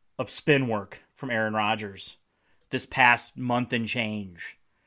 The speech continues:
It's really, I gotta say, he's got a future in politics waiting for him if he wants one <laughs> after this is over. I mean, <laughs> the guy spends the entire offseason, you know,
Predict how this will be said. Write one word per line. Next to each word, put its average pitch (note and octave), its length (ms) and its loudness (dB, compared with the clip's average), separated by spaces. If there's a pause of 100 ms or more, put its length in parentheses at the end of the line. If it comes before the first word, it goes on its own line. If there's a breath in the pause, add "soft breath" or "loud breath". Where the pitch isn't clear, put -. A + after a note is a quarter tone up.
(640)
It's - 220 -4
really, B2+ 580 6 (400)
I C3 100 2
gotta F3 220 6
say, F#3 180 2
he's D#3+ 200 -2
got G#3+ 120 0
a F3+ 60 -4
future F#3 260 -6
in B2+ 80 -4
politics C3 500 -2
waiting A2+ 220 -8
for F#2+ 180 -12
him F2 140 -20 (1300)
if A2+ 80 -6
he A2+ 80 -4
wants A#2 280 -4
one B2 200 -4
<laughs> - 60 -12
after D#3 240 2
this - 260 2
is - 140 0
over. G3 580 4 (1040 loud breath)
I D4+ 100 2
mean, - 260 0 (420 loud breath)
<laughs> B3+ 200 -2
the D#4+ 100 2
guy D4+ 260 4
spends D4+ 340 2
the B3 140 2
entire B3+ 460 2
offseason, D3 760 4 (1600)
you A3+ 160 0
know, E3+ 380 2